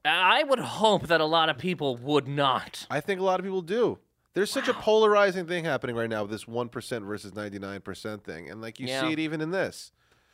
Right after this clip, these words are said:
Speaker 2: Which, like, this is, this is a hardworking, you know, photographer. And this guy, who the fuck does he think he is?
Speaker 1: Mm-hmm. Yeah,
Speaker 2: There's
Speaker 1: man.
Speaker 2: no s-, there's no empathy.
Speaker 1: Almost, I, uh,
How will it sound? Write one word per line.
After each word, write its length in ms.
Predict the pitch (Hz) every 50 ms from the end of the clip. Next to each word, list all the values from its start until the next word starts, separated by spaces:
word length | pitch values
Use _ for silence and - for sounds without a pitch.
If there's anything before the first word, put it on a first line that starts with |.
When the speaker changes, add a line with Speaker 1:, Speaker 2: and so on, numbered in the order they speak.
| _ _ _
Speaker 2:
Which, 100 | - 117
like, 80 | 120 120
this 160 | 139 135 -
is, 100 | 143 123 117 - - -
this 140 | 151 156 143
is 40 | 147
a 120 | 143 123
hardworking, 720 | 113 139 143 143 131 127 139 135 135 - 135 127 113 107 - _ _ _
you 80 | 123 120
know, 320 | 113 101 95 101 95 - _ _
photographer. 960 | - - - - 123 120 120 123 113 117 104 - - 104 95 95 92 92 _ _ _ _ _ - _ _ _ _ -
And 160 | - 110 120
this 160 | 143 139 -
guy, 220 | - 151 131 123 110
who 120 | 107 147
the 120 | 151 151 -
fuck 260 | - 143 131 123 -
does 120 | 113 - -
he 80 | 113
think 260 | - - 117 110 -
he 200 | - 101 110 127
is? 360 | 127 107 90 87 87 - - -
Speaker 1:
Mm-hmm. 400 | 131 135 147 170 170 160 156 143 127 - _ _ _ _ _ _ _ _ _ _ _ _ _ _ _ _ _ _ _ _ _ _ _ _ _ _ _ _
Yeah, 340 | 131 147 185 214 240 254 262
Speaker 2:
There's 100 | 262 254
Speaker 1:
man. 100 | 247 247 247
Speaker 2:
no 140 | 165 165
s-, 140 | 151 - -
there's 160 | - 139 120
no 180 | 135 156 143 147
empathy. 480 | 156 165 - 147 117 - - 85 69 69 - _ _ _ -
Speaker 1:
Almost, 320 | 254 302 359 349 - - -
I, 120 | - - - -
uh, 60 | -